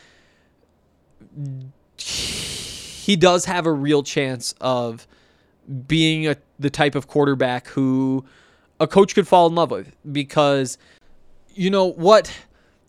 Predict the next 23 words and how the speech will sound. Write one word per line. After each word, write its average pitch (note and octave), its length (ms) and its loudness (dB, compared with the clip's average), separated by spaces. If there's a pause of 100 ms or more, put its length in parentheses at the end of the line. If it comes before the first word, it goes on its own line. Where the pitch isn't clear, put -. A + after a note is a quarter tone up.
(120)
what G3+ 220 0
Colorado B3 460 4
has F#3+ 260 -2
right D#3+ 220 2
now D3+ 420 -4
is, C#3+ 380 0
like, C3+ 300 -4 (1120)
a D#3 40 0
whole B3+ 280 2
lot G#3 160 4
of C#3+ 100 -6
chaos, - 720 -4 (280)
but D#3+ 240 2
it's, - 480 -4 (540)
it's, F3+ 160 2
it's E3 240 -2
generally, G#3+ 380 4
like, D3+ 180 0
positive E3 460 0
chaos. G3+ 340 2
Like, F3 180 -2
obviously, A3+ 360 2
like, C3+ 180 -4